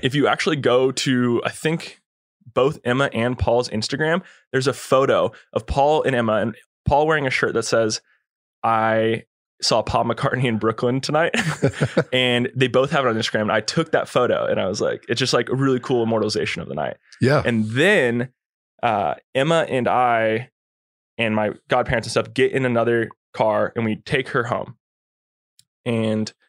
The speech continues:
Speaker 1: say goodbye. She's like, "Hope to see you again." Never saw her again. Never heard from her again, but, you know, whatever. We'll see what happens.
Speaker 2: <laughs>
Speaker 1: Caroline said, like, you know, if I, like, had the opportunity to kiss Emma,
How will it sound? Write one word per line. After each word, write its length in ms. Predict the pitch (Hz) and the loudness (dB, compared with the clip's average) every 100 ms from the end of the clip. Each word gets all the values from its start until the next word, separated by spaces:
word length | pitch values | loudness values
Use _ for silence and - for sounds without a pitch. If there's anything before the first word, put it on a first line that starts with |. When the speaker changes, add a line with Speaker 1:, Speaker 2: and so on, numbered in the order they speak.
| _ _ _ _ _ | _ _ _ _ _
Speaker 1:
say 260 | - - 139 | -8 -4 -2
goodbye. 560 | 135 123 120 117 117 - | -2 0 2 2 2 -2
She's 180 | - | -4
like, 100 | 110 | -4
"Hope 180 | 147 131 | -2 -2
to 60 | - | -2
see 120 | 131 | -2
you 80 | 127 | 0
again." 360 | 123 117 113 - | 0 -2 -4 -4
Never 220 | 117 107 | -2 -2
saw 180 | - 101 | 0 0
her 40 | |
again. 260 | 101 104 107 | 0 -2 -4
Never 200 | 113 98 | -4 -4
heard 120 | 104 95 | -4 -4
from 120 | 104 | -4
her 40 | |
again, 240 | 101 104 104 | -2 -2 -2
but, 220 | - - | -4 -6
you 60 | - | -14
know, 120 | - | -14
whatever. 300 | - - - - - | -14 -14 -12 -14 -12
We'll 80 | - | -6
see 100 | - | 0
what 100 | 113 | 0
happens. 300 | 117 110 - - - | 0 0 0 0 -2
Speaker 2:
<laughs> 180 | - | -6
Speaker 1:
Caroline 280 | - 147 139 | 0 2 2
said, 240 | - 123 113 | 2 2 2
like, 200 | 107 117 | 0 0
you 60 | |
know, 120 | 107 | -2
if 100 | 107 | 0
I, 180 | 113 117 | 2 2
like, 260 | 92 120 110 | 0 0 0
had 260 | - 117 | 0 0
the 100 | 113 | 0
opportunity 340 | 107 107 113 113 | 0 -2 -4 -2
to 60 | |
kiss 220 | - 107 - | -2 -2 -2
Emma, 200 | 110 | -2